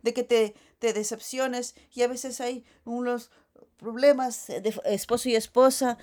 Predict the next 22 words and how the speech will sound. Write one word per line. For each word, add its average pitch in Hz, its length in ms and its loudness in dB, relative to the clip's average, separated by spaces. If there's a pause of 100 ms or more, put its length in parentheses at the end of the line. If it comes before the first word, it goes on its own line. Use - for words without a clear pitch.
(120)
dificultades, 233 800 4
y 208 120 -6
quieres 226 260 4
darte 233 240 2
por 214 160 -2
vencido. 220 340 0
No, 220 380 6 (720)
no 208 180 0
importa 226 400 6
el 214 120 2
qué, 214 120 4
les 190 140 2
digo 196 160 2
yo. 135 300 -2 (880)
Inclusive 226 640 2
por 208 200 0
fuerza, 269 420 6 (1040)
tienes 247 480 0
que 233 100 -2
mantener 196 400 0
la 175 80 -4
pareja. 156 480 -6